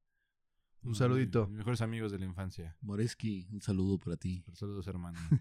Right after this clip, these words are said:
Speaker 2: Ahí le pasé el video.
Speaker 1: Desde acá, desde Rusia.
Speaker 2: Huevo, la Russia.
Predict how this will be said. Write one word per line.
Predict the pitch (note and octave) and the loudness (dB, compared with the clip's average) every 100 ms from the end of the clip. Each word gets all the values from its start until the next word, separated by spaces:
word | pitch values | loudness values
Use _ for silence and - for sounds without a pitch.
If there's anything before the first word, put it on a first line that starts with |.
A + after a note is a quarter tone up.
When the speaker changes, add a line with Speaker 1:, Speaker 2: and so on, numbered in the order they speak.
| C#3 | 2
Speaker 2:
Ahí | G2+ | -2
le | G#2 | -4
pasé | F#2+ G2+ | -4 -4
el | F#2 | -6
video. | F2+ E2+ E2+ - _ _ - | -6 -10 -14 -16 _ _ -6
Speaker 1:
Desde | F#2+ A2+ | -4 -2
acá, | A2 A#2+ | 2 4
desde | A2+ G#2+ | 4 4
Rusia. | A#2 A#2+ G#2 G2+ | 4 4 2 -2
Speaker 2:
Huevo, | G2+ G2 F#2 D#2+ - - | -4 -6 -6 -10 -18 -14
la | F2+ | -6
Russia. | F#2 G#2 G2 - D#2 C2+ | -4 -2 -4 -4 -8 -10